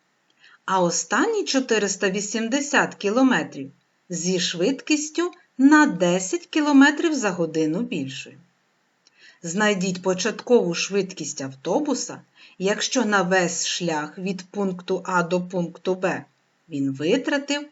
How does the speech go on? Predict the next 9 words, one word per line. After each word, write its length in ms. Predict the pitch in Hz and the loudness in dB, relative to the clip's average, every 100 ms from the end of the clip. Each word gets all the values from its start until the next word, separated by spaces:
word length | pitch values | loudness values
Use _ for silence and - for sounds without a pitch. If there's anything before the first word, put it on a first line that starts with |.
| _ | _
десять 640 | 156 147 147 170 - 180 | -14 -10 -6 -6 -8 -10
годин. 480 | 170 170 160 139 135 - _ _ _ _ _ _ _ _ _ _ _ _ _ _ - | -6 -8 -6 -8 -8 -12 _ _ _ _ _ _ _ _ _ _ _ _ _ _ -4
Третя 400 | 277 247 214 185 | 0 0 0 -2
задача. 520 | 170 151 139 131 - - _ _ _ _ _ - | -2 -4 -6 -8 -14 -20 _ _ _ _ _ -10
Майстер 720 | 160 185 285 254 - 190 180 | -2 4 4 4 0 0 0
і 180 | 196 185 - | -6 -8 -6
учень, 460 | 190 180 - 277 | -8 -6 0 0
працюючи 920 | - 214 196 - 254 294 214 175 185 | 2 0 -2 -2 0 2 2 0 0
разом, 560 | 175 160 156 156 233 269 | 0 0 -4 -4 -4 -4